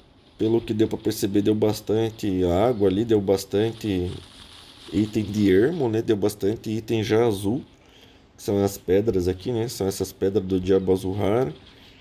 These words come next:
Deu várias águas aqui, água purificada rara. E deixa eu ver, deu isso daqui, né?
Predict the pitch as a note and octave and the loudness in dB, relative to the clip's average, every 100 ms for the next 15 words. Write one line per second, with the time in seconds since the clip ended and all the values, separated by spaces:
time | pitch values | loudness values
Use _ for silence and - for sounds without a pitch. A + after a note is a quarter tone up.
0 | - - G2+ G2+ G2 G#2+ A2 G2 F#2+ G#2 | -20 0 4 4 4 4 4 4 4 2
1 | A#2+ G#2 - A#2 G2+ G#2+ G#2 G2 - A2 | 2 0 0 0 2 0 -4 -6 -6 -4
2 | G2 F#2+ G2+ A#2+ D3 - - - - - | -2 0 0 -2 -4 -14 -20 -20 -20 -20
3 | - _ _ - _ - - - - - | -20 _ _ -20 _ -20 -20 -20 -20 -20
4 | - - - - - - - - - - | -20 -20 -20 -20 -20 -20 -20 -20 -20 -20
5 | - - - - A#2+ C3+ D3+ D#3 D3 B2+ | -20 -20 -12 -4 0 0 0 0 -2 0
6 | G#2 F#2+ - F#2+ A2+ A2+ G#2 A2 - E3+ | 2 2 0 0 0 0 -2 -2 -2 -4
7 | C#3+ | -4